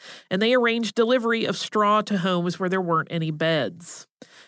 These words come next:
Both Constance and Ava tried to be benevolently helpful, and apparently they were genuine enough about it that they really endeared themselves to the tenants, who they referred to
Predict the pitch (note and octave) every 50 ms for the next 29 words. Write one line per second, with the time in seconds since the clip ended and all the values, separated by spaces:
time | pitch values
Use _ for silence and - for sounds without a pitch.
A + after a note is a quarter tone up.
0 | _ _ - G#3 A3 G#3 - - - B3 C4 B3+ C4 - C4+ B3+ B3+ A#3 - A#3+
1 | G3+ F3+ - - A3 A#3 G3+ G3+ F#3+ F#3+ F#3 - - - G#3 G#3 A3+ G#3+ A#3 G3+
2 | G3 G3 F#3 E3+ F#3 E3+ F3+ F3+ F3+ F3 F3+ F3 A#2 - E3+ F3 F3 - C4 C4
3 | B3+ - - F#3+ D#3+ D3 D3 B2+ - D#3 F3 F#3 F3+ A3+ E4 F#4 F4+ D4 G3 A3+
4 | A#3 A#3 G3+ G#3+ G#3+ G#3+ B3 B3 G3+ - G3 G3+ G3+ G3+ G3+ F#3+ E3+ E3+ E3 D#3+
5 | E3 E3 - E3+ D#3+ D3+ D3 D3+ D3+ E3 F#3 E3+ - - - - - _ - G#3+
6 | G#3 A#3+ C4 C#4 C#4 A#3+ A#3 G#3 G#3+ A#3+ B3+ C#4 D4 D4 C#4 A#3 B3 B3+ D4 E4
7 | C4+ A#3 A#3+ G#3 G#3 - A3 F3 E3 E3+ E3 - - F3 F3 E3 - - F3+ D#3
8 | D3 A#2 - - - - - - A3+ G#3 B3 C#4 D4 C#4+ C#4+ - - G#3 G#3 F#3
9 | - A3 G3 F#3+ F#3+ G3 G3 G3 F#3